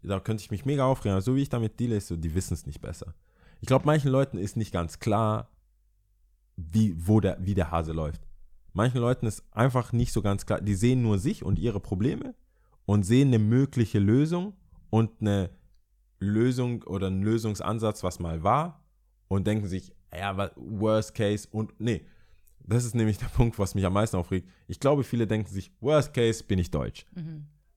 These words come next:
Speaker 1: Also es wird schon nicht so weit kommen,
Speaker 2: Mhm.
Speaker 1: als ob wir jetzt alle Türken und Ausländer töten, also
Speaker 2: Mhm.
Speaker 1: wirklich. Aber wenn wir da, wenn wir ein bisschen Leute rauskriegen und ein bisschen mehr Sicherheit und ein bisschen mehr das, die ganzen Reportagen, die ich anschaue,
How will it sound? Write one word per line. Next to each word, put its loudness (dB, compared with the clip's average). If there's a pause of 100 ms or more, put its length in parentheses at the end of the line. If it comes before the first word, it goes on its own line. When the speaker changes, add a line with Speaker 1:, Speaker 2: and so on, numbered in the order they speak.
(340)
Speaker 1:
Also 0
es -2
wird 4
schon 0
nicht 4
so 2
weit -4
kommen, 4
Speaker 2:
Mhm. -12
Speaker 1:
als -10
ob -6
wir -2
jetzt -8
alle -2
Türken 0
und -6
Ausländer 0
töten, 4
also 0
Speaker 2:
Mhm. -2
Speaker 1:
wirklich. 6 (360)
Aber -2
wenn 0
wir 2
da, -4 (200)
wenn -6
wir -4
ein -8
bisschen -4 (240)
Leute 0
rauskriegen -10
und -8
ein -12
bisschen -4
mehr -4
Sicherheit -6
und -12
ein -12
bisschen -8
mehr -6
das, -4 (420)
die -12
ganzen -4
Reportagen, -2
die 0
ich -6
anschaue, 0